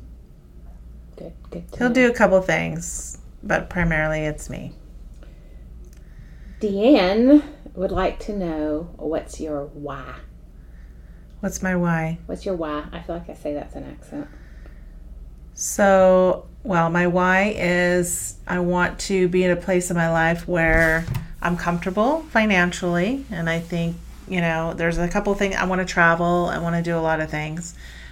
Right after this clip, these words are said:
Speaker 2: um, but I also want, I wanna, besides helping myself, I wanna help others, you know.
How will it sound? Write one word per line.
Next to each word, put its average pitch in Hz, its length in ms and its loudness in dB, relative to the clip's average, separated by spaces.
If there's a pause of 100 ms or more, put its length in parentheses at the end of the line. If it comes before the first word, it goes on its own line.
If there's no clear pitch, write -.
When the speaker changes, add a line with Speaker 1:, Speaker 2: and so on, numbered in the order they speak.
(140)
Speaker 2:
um, 165 120 -2
but 170 120 6
I - 80 6
also 180 420 4
want, 165 360 -2 (680)
I 175 100 -4
wanna, 170 220 2
besides 175 340 2
helping 196 280 0
myself, 262 580 8
I 196 40 6
wanna 180 260 4
help 165 260 0
others, - 680 -4 (200)
you 175 100 0
know. 156 260 -2